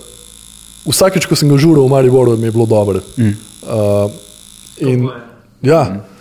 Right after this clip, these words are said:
Speaker 1: tako da imate nekaj nočnega življenja, imate bare, imate, eh, par dobrih restavracij. Eh, verjamem, da ni, ni čisto tako kot v kakem večjem mestu, ne,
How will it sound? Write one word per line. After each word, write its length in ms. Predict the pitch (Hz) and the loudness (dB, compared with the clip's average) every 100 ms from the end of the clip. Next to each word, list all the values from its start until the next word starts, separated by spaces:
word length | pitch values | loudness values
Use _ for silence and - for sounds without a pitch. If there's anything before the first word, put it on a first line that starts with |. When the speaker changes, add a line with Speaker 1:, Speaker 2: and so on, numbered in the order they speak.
| - _ - _ 381 - | -20 _ -20 _ -16 -10
Speaker 1:
tako 220 | - 175 | -2 2
da 100 | 170 | 2
imate 400 | 147 165 190 175 | 2 2 2 0
nekaj 260 | 185 - 165 | 0 0 2
nočnega 460 | 143 160 151 143 131 | 2 2 0 0 2
življenja, 520 | 135 147 143 113 104 | 2 2 0 -2 -4
imate 500 | 110 113 151 151 139 127 120 | -2 0 0 0 2 2 2
bare, 360 | 120 139 117 | 2 2 2
imate, 380 | 104 117 135 - | 0 0 0 0
eh, 300 | 127 117 113 - 127 113 110 127 156 110 - - 160 | 0 0 -2 -4 -4 -2 -2 -4 -12 -16 -20 -18 -6
par 260 | - 131 127 | 0 2 2
dobrih 580 | 123 135 127 127 127 | 0 0 0 2 2
restavracij. 760 | 127 117 - 127 131 120 - 113 | 0 -2 0 2 2 0 -4 -8
Eh, 840 | 95 - _ - 123 101 98 98 98 - - - - - - - 160 | -8 -16 _ -14 -6 -4 -2 -2 -4 -10 -20 -20 -20 -20 -20 -14 -4
verjamem, 480 | 123 143 170 175 | 2 4 4 2
da 120 | 151 151 | 2 2
ni, 340 | 175 170 139 | 4 4 2
ni 340 | 113 131 165 | 0 0 2
čisto 480 | 165 170 156 - - - | 2 0 -2 -4 -10 -6
tako 380 | 131 151 147 | -2 2 2
kot 480 | 127 - - - - - - - | 2 -2 -4 -6 -16 -16 -20 -12
v 120 | 123 | -6
kakem 300 | 117 139 135 | -2 0 0
večjem 320 | 131 165 - | 0 0 0
mestu, 400 | 156 160 156 127 | 0 0 0 -2
ne, 200 | 110 117 | -2 -2